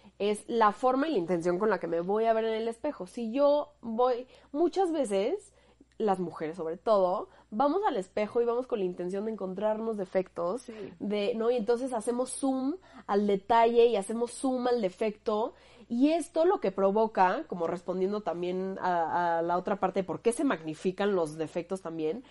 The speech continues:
Speaker 1: es por eso, porque cuando nosotros vamos al espejo, justamente nos vamos a enfocar en esas partes de nuestro, no nos vemos como de manera completa, nos enfocamos en partes de nuestro cuerpo que no nos gustan,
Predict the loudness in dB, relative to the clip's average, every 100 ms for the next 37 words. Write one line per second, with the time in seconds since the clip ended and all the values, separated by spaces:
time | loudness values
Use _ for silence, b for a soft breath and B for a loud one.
0 | B -2 0 2 0 0 -2 -2 -2 -4
1 | -4 -4 -6 -6 -4 -2 -2 -2 -2 -2
2 | -2 -2 -4 -2 -2 -2 b b b b
3 | b 0 2 4 2 2 2 2 2 2
4 | 0 -2 -4 4 4 4 0 -2 0 -2
5 | -2 -2 -2 -2 -2 -2 -2 -4 -4 -2
6 | 0 0 0 0 -2 -4 -6 -4 -2 -2
7 | -2 -6 -4 0 0 -2 -10 -8 -6 -6
8 | -6 -4 -2 -2 -4 -4 -4 -4 -4 -4
9 | -6 -6 -10 -10 -8 -8 -8 -6 -4 -4
10 | -4 -4 -6 -2 -2 -2